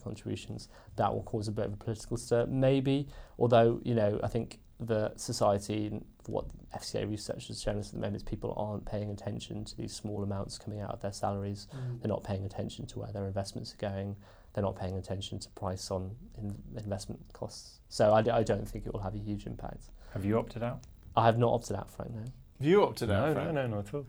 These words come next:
Speaker 2: Neither, none of us have opted out.
Speaker 1: Well,
Speaker 3: Well, you'd hope not, really. <laughs>
Speaker 2: Elliot, have you opted out? Elliot is shaking his head. Um, very good. Well done, everyone. Um, another policy that came through the budget yesterday, the digital services tax.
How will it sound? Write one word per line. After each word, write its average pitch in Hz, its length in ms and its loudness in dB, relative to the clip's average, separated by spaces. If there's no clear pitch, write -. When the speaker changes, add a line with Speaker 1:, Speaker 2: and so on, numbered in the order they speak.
Speaker 2:
Neither, 202 440 8
none 208 220 4
of 254 100 2
us 127 180 0
have 92 100 -4
opted - 360 -6
out. 90 260 -8
Speaker 1:
Well, 113 300 10
Speaker 3:
Well, 127 140 6
you'd 135 160 8
hope 139 180 6
not, 131 240 4
really. 98 240 2
<laughs> - 180 -4
Speaker 2:
Elliot, 214 220 12
have 143 80 4
you 214 160 10
opted - 240 2
out? - 180 -2
Elliot 147 240 6
is 120 60 0
shaking 123 300 0
his 113 140 -6
head. 104 220 -6
Um, 170 480 12
very 160 300 8
good. 165 240 8
Well 147 220 10
done, 175 220 12
everyone. 98 580 4
Um, 156 340 12
another 190 220 10
policy 180 320 8
that 147 80 4
came 156 160 8
through 151 140 4
the 143 40 4
budget 143 260 4
yesterday, 139 420 6
the 135 100 -4
digital 127 320 4
services 95 420 -4
tax. - 480 -8